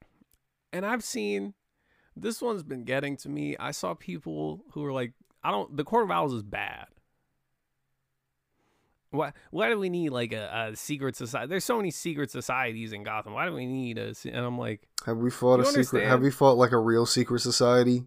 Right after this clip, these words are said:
Speaker 2: in, in any Batman game? Like,
Speaker 1: Right.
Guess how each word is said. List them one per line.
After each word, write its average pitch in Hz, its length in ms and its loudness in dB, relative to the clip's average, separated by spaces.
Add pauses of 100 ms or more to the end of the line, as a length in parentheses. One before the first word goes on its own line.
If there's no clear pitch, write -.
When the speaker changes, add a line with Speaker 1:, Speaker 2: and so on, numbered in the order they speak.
(140)
Speaker 2:
in, 117 400 2
in 120 140 2
any 117 220 2
Batman 123 420 4
game? 131 400 4 (560)
Like, 120 260 8
Speaker 1:
Right. - 120 -12